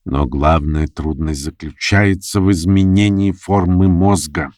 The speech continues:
Умственное развитие этих созданий бывает иногда непостижимо низким, со странными провалами.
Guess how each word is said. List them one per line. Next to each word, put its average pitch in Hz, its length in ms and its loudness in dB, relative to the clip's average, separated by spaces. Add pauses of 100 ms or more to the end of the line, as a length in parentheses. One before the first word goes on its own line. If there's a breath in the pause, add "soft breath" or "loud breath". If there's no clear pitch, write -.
(720)
Умственное 120 680 2
развитие 110 480 2
этих 87 160 -4
созданий 92 640 0
бывает 85 440 -2
иногда 87 540 -2 (540)
непостижимо 98 960 2
низким, 107 880 0
со - 200 -10
странными 87 600 -2
провалами. 107 600 -4